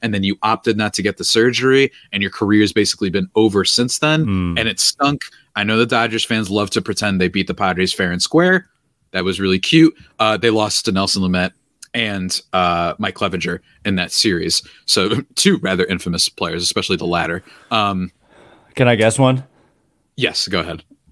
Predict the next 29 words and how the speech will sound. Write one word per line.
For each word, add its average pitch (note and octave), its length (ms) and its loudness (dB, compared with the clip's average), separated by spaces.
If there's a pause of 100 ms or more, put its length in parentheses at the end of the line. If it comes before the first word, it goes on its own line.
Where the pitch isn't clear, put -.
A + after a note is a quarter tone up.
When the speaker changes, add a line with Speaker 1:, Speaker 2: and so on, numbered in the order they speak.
Speaker 2:
Rougned A2+ 480 4
Odor? G#2 500 4 (580)
Speaker 1:
No, C#3+ 580 2
he's F3 220 2
only E3+ 180 4
Speaker 2:
No? A2 60 4
Speaker 1:
hated D3 200 2
by A#2+ 140 2
me. B2+ 220 0 (300)
<laughs> - 280 4
Speaker 2:
Okay. B2 340 4 (560)
Speaker 1:
He's G3 140 4
only F#3+ 200 6
hated F3+ 140 4
Speaker 2:
He's E3+ 80 6
Speaker 1:
by D#3+ 100 4
Speaker 2:
so D3 80 8
Speaker 1:
me C#3+ 60 8
for C#3 60 0
Speaker 2:
bad. D3 440 6 (220)
Speaker 1:
his F#3 120 2 (160)
past D#3+ 240 0
stuff E3+ 220 0
in D3+ 100 2
Texas. C3+ 480 -4 (240)
Um, C3+ 360 0 (140)
he G3 120 4
was G4 120 4
actually A#3 540 0